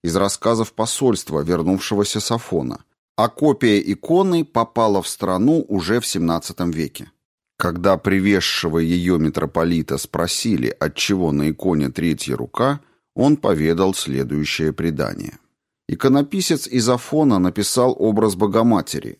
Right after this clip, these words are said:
но затем на нём сама собой появилась третья рука. Он хотел убрать её, однако Бог повелел ему остановиться. Это сказание распространилось в России, и хотя в стране существовало указание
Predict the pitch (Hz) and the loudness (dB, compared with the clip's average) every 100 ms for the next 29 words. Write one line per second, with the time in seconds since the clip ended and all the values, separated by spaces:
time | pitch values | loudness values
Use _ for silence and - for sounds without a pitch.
0 | - 95 95 85 87 - 131 147 107 87 | -2 2 2 2 -2 0 2 2 2 2
1 | 123 147 - 90 123 131 85 87 113 - | 2 2 0 0 0 0 0 0 0 0
2 | 90 78 82 101 - 87 80 - 87 95 | 0 2 0 0 -2 -4 -4 -2 -2 -2
3 | - 69 50 _ _ _ _ _ 90 95 | -4 -8 -8 _ _ _ _ _ -2 0
4 | 98 92 95 85 76 78 76 - 98 113 | 0 -2 0 0 0 -2 -4 -2 0 0
5 | 131 _ _ _ _ - 85 95 104 107 | -4 _ _ _ _ -4 0 0 0 0
6 | 98 156 - 135 110 101 120 107 90 85 | 2 0 2 0 2 2 2 2 0 0
7 | 98 - 104 104 90 69 - - _ _ | -2 -2 -2 0 -2 -6 -10 -12 _ _
8 | _ _ _ _ _ - 92 107 - 107 | _ _ _ _ _ -2 0 -2 0 0
9 | 104 156 180 170 165 156 - 147 - 131 | 2 2 2 2 0 -2 -4 -6 0 2
10 | 117 135 147 - 123 147 - 104 90 85 | 4 2 2 0 0 0 -2 -2 0 0
11 | 82 _ _ - 87 101 113 107 - 107 | -4 _ _ -6 -2 0 0 -2 0 2
12 | 113 113 - 107 107 - 107 113 107 104 | 2 2 -2 -6 -6 -2 0 2 4 2
13 | 98 110 101 110 107 107 98 | 2 0 2 2 4 4 2